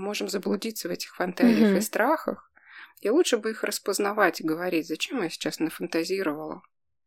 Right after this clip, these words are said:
Speaker 1: Вот, и здесь может быть такой немножечко пор-, ну, прорыв к тому, чтобы не откладывать.
Speaker 2: Да, и, в общем-то, желаем всем сил.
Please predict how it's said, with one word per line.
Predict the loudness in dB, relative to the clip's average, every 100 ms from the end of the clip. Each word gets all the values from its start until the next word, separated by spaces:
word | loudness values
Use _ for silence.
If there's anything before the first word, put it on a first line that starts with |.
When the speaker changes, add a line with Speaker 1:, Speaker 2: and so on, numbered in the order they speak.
| _ _ _ _ _ _
Speaker 1:
Вот, | -2 4 4 4
и | -4 -4 0 0 0
здесь | -2 2 2 4
может | 0 2 2
быть | 0
такой | 0 0 2
немножечко | 2 0 -2 -2 -8 0
пор-, | 2 2 0
ну, | -8
прорыв | -2 0 2 0 -2 -4 -18 _ _ _ _
к | -4
тому, | -2 0 -2
чтобы | -4 -2 -2
не | -2
откладывать. | -4 -2 -2 -2 -6 -10 -18 _ _ _ _ _ _ _ _ _ _ _ _ _ _ _
Speaker 2:
Да, | 4 8 6 4 _ _ _
и, | 4 8 6
в | 8
общем-то, | 6 4 0 4 4 2 2
желаем | 2 6 8 8 6 2 _
всем | -4 0 2
сил. | 2 4 2